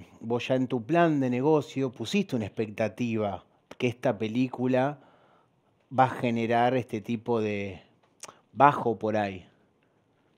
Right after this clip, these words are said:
Eh, pues vos sabés que esta película se va a vender, hoy ya uno conoce el mercado,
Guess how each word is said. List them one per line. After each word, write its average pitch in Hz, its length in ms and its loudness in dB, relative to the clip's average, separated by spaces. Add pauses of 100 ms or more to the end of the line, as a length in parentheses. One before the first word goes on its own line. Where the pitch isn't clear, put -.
(960)
Eh, 95 800 -6
pues 98 120 -8
vos 101 140 -8
sabés 123 240 0
que 98 240 -6 (340)
esta 110 240 -6
película 117 280 -2
se - 160 -6
va 104 80 -2
a - 20 -2
vender, 117 640 -2
hoy 110 220 -4
ya 113 160 -6
uno 117 260 -4
conoce 117 680 -6 (520)
el 110 160 -6
mercado, 120 760 4